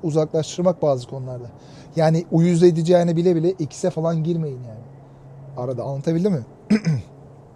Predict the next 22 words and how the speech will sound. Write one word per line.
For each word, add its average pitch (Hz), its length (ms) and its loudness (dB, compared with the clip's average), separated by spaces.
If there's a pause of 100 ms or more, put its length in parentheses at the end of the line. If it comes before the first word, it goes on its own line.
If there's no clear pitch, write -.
(600)
Veya 156 240 4
meditasyon 165 720 0
tarzı 156 520 2 (500)
bazı 160 320 4
zihni 143 400 -2
dinlendirici, 147 800 0 (560)
e, 135 60 -4 (300)
çalışmalar, 151 720 -2
idmanlar. 143 580 -4 (1600)
Başka 185 340 4
şeyler 202 420 6
de 185 40 2
olabilir 180 380 0
ama 196 260 -4
zihninizi 170 580 -4
yine 165 200 -4
dediğim 160 260 -2
gibi 123 220 -6
dinlendirici 156 640 -2
bir 135 40 -6
şeyler 156 280 -2
yapmak 151 380 -4